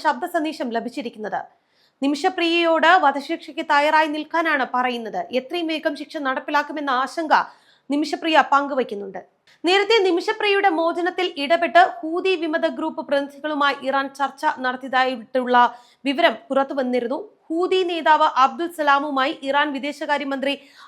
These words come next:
അബ്ബാസ് അരാക്ചിയാണ് സംസാരിച്ചത്. ഇന്ത്യൻ വിദേശകാര്യമന്ത്രി എസ് ജയശങ്കറും ഈ വിഷയത്തിൽ ഇടപെട്ടിരുന്നു. അദ്ദേഹം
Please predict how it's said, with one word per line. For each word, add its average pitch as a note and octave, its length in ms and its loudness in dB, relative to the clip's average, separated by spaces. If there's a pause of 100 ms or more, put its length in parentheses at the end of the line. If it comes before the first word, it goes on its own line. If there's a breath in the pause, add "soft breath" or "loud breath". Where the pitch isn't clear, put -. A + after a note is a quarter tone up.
(140)
അബ്ബാസ് F4 480 8
അരാക്ചിയാണ് C#4 640 2 (100)
സംസാരിച്ചത്. A#3+ 560 -2 (220)
ഇന്ത്യൻ B3+ 260 -4
വിദേശകാര്യമന്ത്രി D4 800 -4 (120)
എസ് C4+ 180 -12
ജയശങ്കറും C#4+ 640 -2
ഈ B3+ 100 -4
വിഷയത്തിൽ C4 320 -6 (120)
ഇടപെട്ടിരുന്നു. C4 560 -4 (400 soft breath)
അദ്ദേഹം D#4+ 240 0